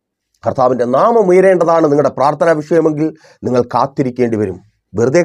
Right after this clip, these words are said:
കാത്തിരുന്നാൽ പോരാ, പ്രാർത്ഥനയോടെ ഉപവാസത്തോടെ തന്നെ. എവിടെ നിങ്ങൾക്ക് ഉപവാസത്തോടെ? അല്ലെങ്കിൽ ഉപവാസത്തിൽ ഒറ്റയ്ക്കായി പോയി തളർന്നു പോകാതെ ഒരുമിച്ച് കൂട്ടായ്മയുടെ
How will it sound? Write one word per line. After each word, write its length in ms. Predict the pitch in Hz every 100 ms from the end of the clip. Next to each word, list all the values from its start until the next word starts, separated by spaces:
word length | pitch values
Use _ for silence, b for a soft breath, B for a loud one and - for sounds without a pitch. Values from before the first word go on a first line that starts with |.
| 160
കാത്തിരുന്നാൽ 420 | 165 175 175 170 175
പോരാ, 160 | 175 175 B -
പ്രാർത്ഥനയോടെ 640 | 139 151 - 160 147 147 143 127
ഉപവാസത്തോടെ 760 | 147 147 147 147 139 135 131 120 _ _ -
തന്നെ. 240 | 139 135 110 87 B 226 147
എവിടെ 220 | 190 277 269 247 B 180
നിങ്ങൾക്ക് 280 | 220 208 196
ഉപവാസത്തോടെ? 680 | 214 208 190 190 196 190 190 190 - _ _ _ _ -
അല്ലെങ്കിൽ 260 | 127 139 143 147 B B B
ഉപവാസത്തിൽ 580 | 139 165 180 180 180 180 170
ഒറ്റയ്ക്കായി 540 | 220 - 294 269 254 220
പോയി 160 | 240 -
തളർന്നു 300 | 190 233 220
പോകാതെ 420 | 208 196 196 196 202 190 B B 110
ഒരുമിച്ച് 440 | 156 226 240 202 196
കൂട്ടായ്മയുടെ 600 | 185 233 233 233 220 220